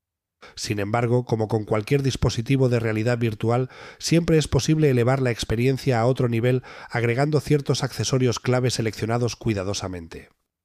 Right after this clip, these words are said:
Empezando por la comodidad, una de las mejoras que puedes hacer es reemplazar la correa para la cabeza que viene por defecto con las Quest tres. Existen opciones más ergonómicas, como la correa Elite de Meta,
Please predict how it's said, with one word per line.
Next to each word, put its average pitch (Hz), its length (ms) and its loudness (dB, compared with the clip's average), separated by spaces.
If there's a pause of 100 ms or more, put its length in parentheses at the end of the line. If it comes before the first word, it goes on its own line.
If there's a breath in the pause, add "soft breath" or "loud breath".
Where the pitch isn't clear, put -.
(580)
Empezando 156 500 2
por 151 120 2
la 123 120 4
comodidad, 104 640 0 (380 loud breath)
una 190 200 2
de 175 100 4
las 117 160 2
mejoras 117 400 2
que 98 120 -6
puedes 139 300 2
hacer 127 380 0 (320 loud breath)
es 151 200 0
reemplazar 123 600 0
la 127 120 2
correa 120 360 2
para 107 160 0
la 98 120 -2
cabeza 120 400 -2
que 110 100 -4
viene 127 220 0
por 104 160 -2
defecto 120 460 -2
con 104 160 -2
las 87 160 -4
Quest - 280 -2
tres. - 380 -10 (560)
Existen 139 440 2
opciones 135 360 2
más 117 200 0
ergonómicas, 160 720 2
como 104 240 0
la 95 140 0
correa 104 500 0
Elite 110 360 0
de 92 120 -4
Meta, 127 400 0